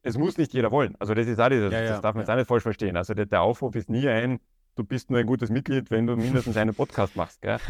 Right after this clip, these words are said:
Speaker 2: <laughs>
Speaker 1: Wenn man einfach nur sagt, „Ich bin Investor und ich find das Projekt cool und ich, ich kauf halt da ein paar D F I oder ich nutze es“, wunderbar, perfekt, gell? Wenn man aber jetzt sagt, „Ich find das Projekt cool, ich will mich da einbringen, aber ich hab das Gefühl, ich kann's nicht“, na, wenn du,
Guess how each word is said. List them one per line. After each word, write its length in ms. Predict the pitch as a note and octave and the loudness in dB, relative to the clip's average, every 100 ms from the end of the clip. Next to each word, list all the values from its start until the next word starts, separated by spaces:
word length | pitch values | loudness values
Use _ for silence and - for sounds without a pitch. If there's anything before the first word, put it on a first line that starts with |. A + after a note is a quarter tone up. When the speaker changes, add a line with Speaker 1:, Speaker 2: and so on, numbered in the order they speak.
| - | -8
Speaker 2:
<laughs> 160 | - | -6
Speaker 1:
Wenn 200 | B2 A#2 | 0 2
man 140 | A#2 G#2+ | 4 2
einfach 160 | C3 | 2
nur 100 | C#3+ | 0
sagt, 260 | C3 D3 - | 2 0 -2
„Ich 100 | A#2+ | -6
bin 260 | B2+ C#3+ D3+ | -2 -2 -2
Investor 580 | C3+ A2 C#3 - D#3 | 0 2 0 2 0
und 80 | D3 | 2
ich 100 | B2+ | -2
find 140 | C#3+ C3 | -6 -8
das 80 | |
Projekt 340 | - G#2+ B2 - | -4 -2 -2 -2
cool 220 | D#3+ E3+ E3+ | 0 2 2
und 540 | C#3 C3 - - - _ | -2 -6 -8 -18 -20 _
ich, 340 | C3 A2+ - | -6 -6 -8
ich 200 | F#3 - | -10 -8
kauf 260 | - G#2+ - | 0 0 2
halt 140 | C3 | 0
da 80 | B2 | 0
ein 60 | A#2+ | 0
paar 120 | B2 | 0
D 100 | A#2+ | 0
F 100 | A2 | 0
I 200 | C#3+ F3 | 0 2
oder 140 | A#2 | 2
ich 100 | G#2+ | 2
nutze 320 | A2 D#3+ - | 2 0 2
es“, 160 | G#3+ - _ | 0 -2 _
wunderbar, 520 | - G#2+ E3 D#3 G2+ - _ - | -6 -2 0 2 -2 -2 _ -6
perfekt, 400 | A2 C#3 - - | -2 -2 -2 -10
gell? 200 | G2 G2+ - _ _ _ _ _ _ - | -8 -8 -10 _ _ _ _ _ _ -20
Wenn 340 | - A#2 B2 | -6 0 2
man 80 | C#3 | 4
aber 100 | C3 | 4
jetzt 120 | B2 | 2
sagt, 180 | C#3 - _ _ - | 0 -2 _ _ -16
„Ich 140 | - G#2 | -10 -4
find 160 | C3+ | -4
das 80 | B2 | -2
Projekt 340 | A2+ C3 - | 0 0 0
cool, 160 | D#3+ E3 | -2 0
ich 140 | C3+ | 0
will 140 | C#3 C#3 | 0 0
mich 180 | C3+ A#2+ | -2 -2
da 100 | G#2+ | -2
einbringen, 560 | A2+ D3 D#3+ D#3+ D#3+ | 0 0 0 0 -2
aber 280 | D#3 G2+ A#2+ | 0 0 2
ich 120 | C3+ | 0
hab 120 | A#2+ - | -2 -4
das 120 | B2 | -6
Gefühl, 300 | A2 C3+ C3 | -6 -2 -2
ich 60 | |
kann's 280 | - - A#2+ | 0 0 2
nicht“, 220 | G3+ A3+ _ _ _ _ _ _ _ | 0 0 _ _ _ _ _ _ _
na, 260 | F#2+ F2 - _ _ _ | -2 -2 -2 _ _ _
wenn 240 | - G#2+ | -2 0
du, 160 | A2 A2 | 2 2